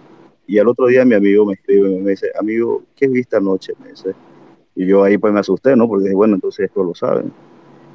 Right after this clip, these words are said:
Y yo, "Vi un hombre que estaba ahí en tu cama", y así. Y me dice, "Sí, ¿sabes qué? La otra noche también, este, vinieron un par de amigos y lo vieron y no sabemos qué hacer.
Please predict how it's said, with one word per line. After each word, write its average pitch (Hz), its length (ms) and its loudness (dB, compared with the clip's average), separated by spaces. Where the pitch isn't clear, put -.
Y 95 100 -4
yo, 98 220 2
"Vi 104 100 2
un 104 140 2
hombre 101 200 0
que 98 60 0
estaba 95 220 0
ahí 95 80 2
en 95 100 -2
tu 92 120 -6
cama", 92 520 -2
y 92 260 -4
así. 90 300 -6
Y 98 100 -4
me 95 100 2
dice, 95 200 -2
"Sí, 101 300 -2
¿sabes 95 320 0
qué? 98 320 0
La 95 120 0
otra 90 140 -2
noche 92 220 -4
también, 92 380 -2
este, 92 500 -4
vinieron 92 280 -2
un 92 140 -2
par 92 160 -2
de 95 80 -2
amigos 95 400 -2
y 92 60 -2
lo 90 140 -2
vieron 92 500 -2
y - 40 -10
no 95 100 -6
sabemos 90 340 -4
qué 87 80 -10
hacer. 95 460 -2